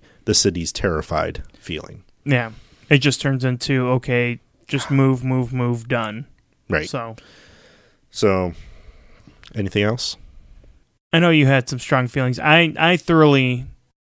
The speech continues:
Speaker 2: enjoyed this game.
Speaker 1: We'll get to final thoughts,
Speaker 2: Yeah,
Speaker 1: but
Speaker 2: no, no, no, I know.
Speaker 1: my cons on this game come down to is I believe this game is coming from the cult of the new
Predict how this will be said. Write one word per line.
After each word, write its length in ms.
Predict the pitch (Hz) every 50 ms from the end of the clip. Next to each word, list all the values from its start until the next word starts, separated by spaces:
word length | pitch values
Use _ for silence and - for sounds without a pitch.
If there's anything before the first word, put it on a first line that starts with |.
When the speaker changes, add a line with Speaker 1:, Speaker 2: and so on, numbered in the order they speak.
| _ _ _ _ _
Speaker 2:
enjoyed 500 | 156 139 131 120 135 139 135 127 123 120
this 240 | 131 127 120 - -
game. 380 | - 135 123 120 120 120 120
Speaker 1:
We'll 100 | 165 185
get 140 | 202 285 254
to 100 | - 233
final 300 | - 220 180 147 113 95
thoughts, 420 | - - 73 76 95 - - -
Speaker 2:
Yeah, 160 | 165 165 165 156
Speaker 1:
but 260 | 190 165 123 104 143
Speaker 2:
no, 140 | 143 139 139
no, 140 | 139 135
no, 80 | 131 131
I 260 | 127 127 127 135 139
know. 180 | 135 131 127 131 -
Speaker 1:
my 340 | 117 120 117 127 139 147
cons 400 | 151 - - - 120 117 110 107
on 120 | 101 95 90
this 180 | 92 87 -
game 360 | - 95 92 90 87 87 87 85
come 280 | - - 113 104 104
down 260 | 98 92 90 90 92
to 380 | - - 101 92 90 90 92 -
is 320 | - 95 90 90 87 85 - -
I 100 | 104 95
believe 280 | 85 98 95 95 98 101
this 120 | 104 -
game 220 | - 104 95 92
is 100 | 90 85
coming 300 | - - 98 90 90 87
from 240 | 85 - 98 90 87
the 220 | 82 82 76 76 76
cult 300 | - - 82 - - -
of 80 | 98
the 80 | 110 113
new 300 | 98 90 87 90 90